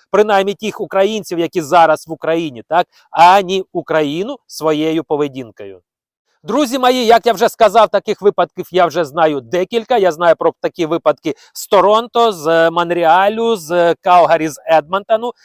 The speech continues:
де самі українці вже починають придавлювати таких от псевдопатріотів.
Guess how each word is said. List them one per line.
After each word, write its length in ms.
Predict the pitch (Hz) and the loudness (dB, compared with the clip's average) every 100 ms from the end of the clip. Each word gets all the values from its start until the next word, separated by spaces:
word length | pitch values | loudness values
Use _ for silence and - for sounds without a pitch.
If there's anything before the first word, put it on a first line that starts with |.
| _ | _
де 220 | 139 202 170 | 0 2 2
самі 320 | - 208 202 | 0 -2 -2
українці 680 | 196 185 190 190 190 185 - | -4 -4 -2 -2 -2 -4 -8
вже 180 | 156 190 | -4 -4
починають 600 | 180 160 190 180 180 185 | -4 -8 -6 0 0 2
придавлювати 680 | 202 190 185 190 190 185 185 | 2 4 4 4 2 0 -2
таких 320 | 185 175 180 | -4 -6 -6
от 120 | 185 - | -6 -4
псевдопатріотів. 1040 | - 190 185 - 180 175 190 190 - | 0 0 0 -2 -4 -2 0 0 -2